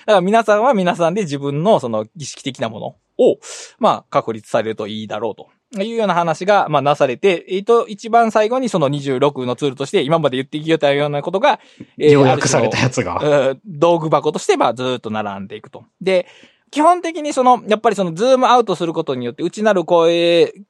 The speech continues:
Speaker 1: と、その、はまりすぎないで、俯瞰できる視点で見ることによって、えー、制御できるっていうことがいいだ、いいと言いつつも、その、距離を置くっていうのは、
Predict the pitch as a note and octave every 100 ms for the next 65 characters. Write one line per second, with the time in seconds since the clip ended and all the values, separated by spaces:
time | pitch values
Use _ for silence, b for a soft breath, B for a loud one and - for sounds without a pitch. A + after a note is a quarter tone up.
0 | _ - - C4 G3 D#3+ D3 C#3 - _
1 | - G#3+ G#3 G3+ G3+ G3+ G3 E3 D#3 A3
2 | C#3 C3+ D#3 - - - F3+ F#3 G3 A3+
3 | G#3+ - G3+ G#3 G3+ F3+ F#3 G#3 F#3+ F3+
4 | F#3+ _ B3+ G3 b b b - E3+ D#3+
5 | D#3 - G#3+ E3 C#3+ D3 C#3+ C#3+ _ D3
6 | D3 D#3 F3+ F#3+ A#3 D#3+ E3+ F#3+ F3 F3+
7 | F#3+ G#3+ G3+ G3 G3+ G#3 A#3+ A3+ A3+ F#3+
8 | G#3 C#3+ _ _ _ _ G#3+ F#3+ - _
9 | b b b - G4 B3+ F3+ D#3 E3+ G#3+
10 | - - B2+ C3 C#3 C#3 A2 B2+ A2+